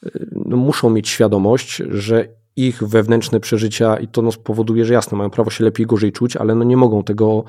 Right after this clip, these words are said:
odreagowywać na dzieciach, tak? Albo przynajmniej unikać tego, no bo to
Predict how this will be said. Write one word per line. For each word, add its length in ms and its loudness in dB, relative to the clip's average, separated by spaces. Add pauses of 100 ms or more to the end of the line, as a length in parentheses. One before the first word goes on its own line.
odreagowywać 560 2
na 100 2
dzieciach, 360 0
tak? 340 -8
Albo 200 -6
przynajmniej 340 -2
unikać 420 0
tego, 220 -6
no 100 -8
bo 120 -6
to 240 -4